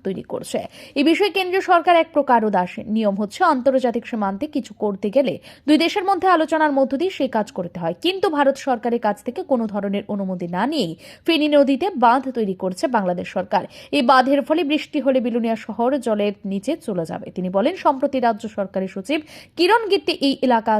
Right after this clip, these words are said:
সফর করেছেন। এই বিষয়ে রাজ্য সরকারকে অবহিত করতে বিধায়ক দীপঙ্কর সেনগুপ্ত এবং অশোক মিত্র জেলা শাসককে চিঠি দিয়েছেন। রাজ্য সরকারের উচিত এই বিষয়টি সম্পর্কে কেন্দ্রীয় সরকারকে অবহিত করা, কিন্তু সরকার এই কাজ করছে না বলে অভিযোগ করলেন জিতেন্দ্র চৌধুরী।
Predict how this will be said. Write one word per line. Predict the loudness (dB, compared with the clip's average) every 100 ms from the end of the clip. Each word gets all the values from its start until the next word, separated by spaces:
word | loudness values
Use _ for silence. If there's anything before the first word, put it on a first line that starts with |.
| -2
সফর | -6 -6 -4
করেছেন। | -4 -2 -4 -2
এই | -2
বিষয়ে | -4 -4 -4 -2
রাজ্য | -4 -6
সরকারকে | -6 -8 -6 -6 -2 -2 -2 -14 2 6
অবহিত | 6 4 0 0 0
করতে | 0 0
বিধায়ক | -4 -2 -2 -2
দীপঙ্কর | -4 -6 -6 -8
সেনগুপ্ত | -8 -8 -10 0
এবং | 0 2 -2
অশোক | -2 -6 -6
মিত্র | -6 -4 -6 -6 -20 _
জেলা | -2 0 0
শাসককে | -2 -6 -8 -6 -8 -6
চিঠি | -8 -6 -10
দিয়েছেন। | -10 -6 -4 -4 -8 -6 2
রাজ্য | 2 2
সরকারের | -2 -2 0 0 0
উচিত | 0 0
এই | 0 0
বিষয়টি | 0 0 0
সম্পর্কে | -2 0 0 0 -2
কেন্দ্রীয় | -2 0 2 2
সরকারকে | 0 -4 -4 -2 -2 -2 -6 -10 4
অবহিত | 4 4 0 -2 -4
করা, | 0 0
কিন্তু | 0 -2 4
সরকার | 4 6 4 2
এই | 2
কাজ | 2 2
করছে | -6 -4 -4
না | -4
বলে | -2 -4 -4
অভিযোগ | -6 -6 -10 -4
করলেন | -2 -2 -4
জিতেন্দ্র | -4 -4 -4 -8 -10
চৌধুরী। | -10 -6 -6